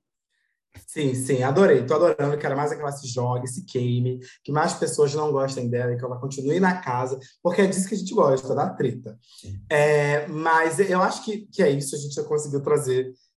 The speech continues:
Speaker 1: é, muita coisa sobre esse primeiro episódio, eu tô muito ansioso pra ver os próximos. Queria agradecer a todo mundo que ouviu até aqui.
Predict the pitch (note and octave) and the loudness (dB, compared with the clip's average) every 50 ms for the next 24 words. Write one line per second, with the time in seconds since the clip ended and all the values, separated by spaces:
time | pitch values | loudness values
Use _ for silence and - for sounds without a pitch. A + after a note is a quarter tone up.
0 | _ _ _ _ C3+ A#2+ A#2+ A#2 A#2 A#2 A2+ G#2 A2 C3+ F3+ G3+ F#3 - - E3 | _ _ _ _ -4 -2 -2 0 0 0 -2 -2 0 2 2 2 2 2 2 4
1 | E3+ F#3 G3+ - - - D#3+ D3 C#3 C#3+ D3 D3 C3+ C3+ B2+ B2+ C3 B2+ C3 B2+ | 6 6 6 4 2 -2 -2 -2 -2 -4 -4 -6 -6 -6 -4 -4 -4 -4 -6 -6
2 | A#2+ A#2+ A#2 A#2 A2+ B2+ B2 D3 C#3+ D3+ F3+ F#3+ G#3 G#3+ G#3+ - C#3 C3+ B2+ C3 | -4 -4 -4 -4 -4 -6 -4 -4 -2 -2 -2 -2 -2 -2 2 2 2 2 2 -2
3 | C3 C3 - _ _ - - _ _ _ - E3+ E3+ E3+ F#3 A3 A3+ G3 F3+ F3 | -6 -8 -10 _ _ -20 -20 _ _ _ 2 4 4 6 6 4 2 2 2 2
4 | E3 E3 - - - C3+ B2 A#2 A#2 A#2+ - - C3 B2+ C3+ C3 - - - _ | 2 0 -6 -8 -4 -4 -2 -2 -2 -4 -6 -8 -6 -6 -6 -8 -8 -14 -20 _
5 | _ _ _ - F3+ E3+ F3 F3+ F3+ F3+ F3 F3 E3+ E3+ E3+ E3 E3 E3 D3 E3 | _ _ _ -2 0 0 2 2 4 4 6 6 6 4 4 4 2 2 2 2
6 | D#3+ D#3 D#3+ D#3+ - G3 F#3+ F#3+ F#3+ D#3 D3 C#3 C#3 D3+ D#3 D3 C#3+ C#3 - C3+ | 0 0 -4 -2 0 0 0 0 0 -2 -2 -4 -4 -6 -6 -8 -10 -4 -2 -2
7 | C3 B2 B2+ C3+ C3 C3 C3 B2 A#2+ A#2+ A#2+ - B2 B2 | 0 0 0 0 -2 -2 -2 -4 -4 -4 -6 -8 -8 -10